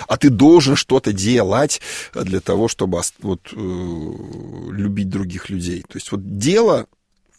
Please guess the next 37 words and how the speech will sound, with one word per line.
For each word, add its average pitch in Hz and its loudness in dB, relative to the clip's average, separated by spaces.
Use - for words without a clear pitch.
делание 98 4
дел 92 0
любви, 110 -2
э, - -10
и 117 2
терпение 113 2
внешних 110 -2
обстоятельств - -2
в 107 -8
жизни, 185 -2
оно 123 2
позволяет 120 2
эту 110 -4
любовь 101 -2
в - -6
себе 101 -2
вз-, 92 -4
взрастить. 107 -2
Но 113 4
это 139 2
в 120 -4
долгую. 135 0
Ну, 117 -2
как 135 -2
борьба 143 2
с - -2
любой 104 0
страстью, 196 -2
это - -6
в 101 -6
долгую. 92 -4
Нельзя 135 6
вот 95 0
что-то - -4
раз 220 2
и 165 2
полюбил. 90 -2